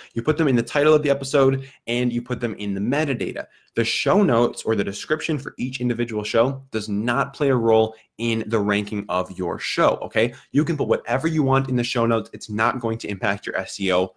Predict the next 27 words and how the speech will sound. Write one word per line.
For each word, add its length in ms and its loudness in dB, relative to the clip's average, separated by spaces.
whatsoever. 840 0
So, 320 0
uh, 160 -2
I, 60 -4
I 140 2
like 100 4
to 80 -8
keep 140 -4
my, 240 0
my 160 0
show 200 -2
notes 260 -2
very, 280 2
very 300 -2
readable, 440 2
very 240 0
human 300 -6
friendly, 540 0
and 100 -4
include 320 -4
some 100 -8
calls 300 0
to 100 -18
action 380 -4
in 100 -10
there, 180 -10
okay? 300 -2